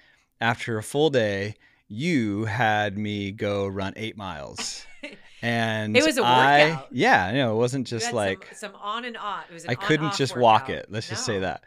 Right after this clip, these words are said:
Speaker 2: no.
Speaker 1: So you had me go run eight miles, and I, it was at night. So I was like, "Okay, I'm gonna go to the,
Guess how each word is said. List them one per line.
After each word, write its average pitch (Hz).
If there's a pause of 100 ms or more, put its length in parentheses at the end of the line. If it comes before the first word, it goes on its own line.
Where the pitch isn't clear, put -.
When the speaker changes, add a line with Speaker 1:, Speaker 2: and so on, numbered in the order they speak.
(160)
Speaker 2:
no. -
Speaker 1:
So 135
you 143
had 160
me 147
go 131
run 123
eight 113
miles, 107
and 107
I, 101
it 92
was 107
at 110
night. 101
So -
I 98
was 92
like, 98
"Okay, 101
I'm 98
gonna 101
go 98
to -
the, 90